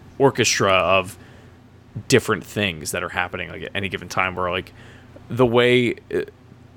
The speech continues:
the part of the screen where the enemies will run in and how they run in, um, and how they position themselves around the character, um, and then the, the types of attacks that you can do, like, when that occurs, um, the shot that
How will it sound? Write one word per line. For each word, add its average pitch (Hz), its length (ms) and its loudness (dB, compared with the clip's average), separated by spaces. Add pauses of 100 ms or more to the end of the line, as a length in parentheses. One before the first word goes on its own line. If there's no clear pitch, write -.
the 151 100 4
part 165 220 2
of 160 60 2
the 131 60 0
screen 143 340 2
where 127 120 4
the 110 140 2
enemies 110 320 0
will 107 120 -4
run 104 240 -2
in 98 240 -6
and 87 140 -8
how 101 220 2
they 107 140 0
run 107 240 0
in, 104 260 -6 (560)
um, 95 380 0 (120)
and 104 120 -4
how 110 100 2
they 107 120 4
position 107 440 0
themselves 107 340 0
around 98 280 -4
the 101 60 -10
character, 107 560 -2 (500)
um, 95 400 0
and 110 120 -2
then 110 140 2
the, 107 100 0 (100)
the 123 160 2
types 113 300 0
of 107 100 2
attacks 101 380 -2
that 80 100 -4
you 101 120 -6
can 98 160 -8
do, 98 280 -4
like, 92 140 -6
when 101 480 -8
that 101 300 0
occurs, 104 560 -4 (560)
um, 98 200 -2
the 98 80 0
shot 98 360 2
that 98 120 2